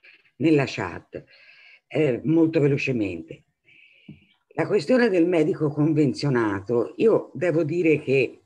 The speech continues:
mm, eh, non la vedo molto bene, però non ho un'opinione definitiva e vorrei che fosse sciolto,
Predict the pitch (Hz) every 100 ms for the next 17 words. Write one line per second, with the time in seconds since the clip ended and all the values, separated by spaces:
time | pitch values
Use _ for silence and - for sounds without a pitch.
0 | - 110 104 95 85 80 - - - -
1 | _ _ _ _ - - - - - -
2 | - - - - - 202 202 170 147 147
3 | 143 131 123 131 110 98 107 147 233 254
4 | 240 226 185 139 123 117 104 104 104 101
5 | 98 98 - 101 98 87 143 - - _
6 | _ _ _ _ _ _ _ - 185 185
7 | 220 226 220 151 190 143 180 - - 156
8 | 151 147 117 - - 160 147 113 - 120
9 | 95 87